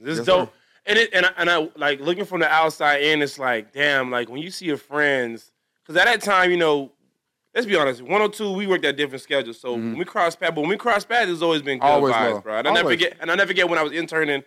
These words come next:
Speaker 1: and we drove to that fucking high school prom, and you told me, like, "Nick, dawg, I just see you, my nigga. You, like, you,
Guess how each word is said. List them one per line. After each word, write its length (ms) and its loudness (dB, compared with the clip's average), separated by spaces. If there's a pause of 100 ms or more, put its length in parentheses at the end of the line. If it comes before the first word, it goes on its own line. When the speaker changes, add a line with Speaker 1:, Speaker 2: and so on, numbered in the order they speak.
(360)
Speaker 1:
and 80 -10
we 60 -2
drove 160 -2
to 80 -2
that 120 0
fucking 260 -4
high 180 2
school 260 -8
prom, 540 0 (680)
and 120 -4
you 80 -4
told 260 -2
me, 60 -4
like, 160 -4
"Nick, 240 -6 (160)
dawg, 300 0
I 40 2
just 200 -6
see 80 -8
you, 120 -6
my 140 -2
nigga. 300 -4
You, 100 -12
like, 220 -2
you, 80 -20